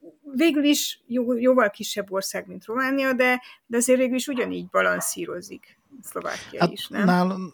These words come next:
Speaker 2: nálunk ugye az van, hogy, ö, a szlovák szélsőjobb az, ö, abszolút, ö,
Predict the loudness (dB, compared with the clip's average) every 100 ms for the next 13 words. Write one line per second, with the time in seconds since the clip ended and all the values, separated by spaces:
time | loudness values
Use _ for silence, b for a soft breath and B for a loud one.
0 | _ -2 2 4 2 2 2 4 4 2
1 | 2 2 2 2 2 0 2 4 6 4
2 | 4 0 -4 -8 -4 -2 -2 -4 -2 2
3 | 2 0 0 0 0 0 4 4 2 -4
4 | B B B B B B B -2 2 2
5 | 0 0 2 4 4 2 0 -2 -4 -2
6 | 0 0 0 -4 -2 0